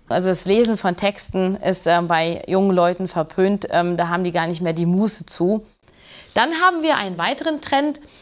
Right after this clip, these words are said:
ähm, den wir in der Lehre dann bedingt durch eben dieses veränderte Informations- und, ähm, äh, Leseverhalten aufnehmen müssen, nämlich Searchless Search. Wir können beobachten, dass die jungen Leute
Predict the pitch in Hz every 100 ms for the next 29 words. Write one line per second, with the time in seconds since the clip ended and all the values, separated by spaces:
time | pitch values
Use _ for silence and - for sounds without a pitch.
0 | _ - 226 226 226 233 214 202 190 202
1 | 214 208 190 196 190 - 175 226 226 -
2 | - 165 226 254 254 - 214 196 190 175
3 | - 196 196 190 185 190 170 165 196 208
4 | 214 - - - _ 180 180 170 170 165
5 | 160 160 - - _ - 165 160 208 269
6 | 277 226 190 190 190 - 196 - 226 220
7 | 208 208 226 214 220 - - 185 202 214
8 | 208 - - _ - - 220 226 269 -
9 | 214 220 - _ - - 143 123 - -
10 | - - - 285 320 285 233 170 - 185
11 | 208 254 - 277 415 - - - - 202
12 | 196 - 180 180 202 208 175 151 170 214
13 | 302 330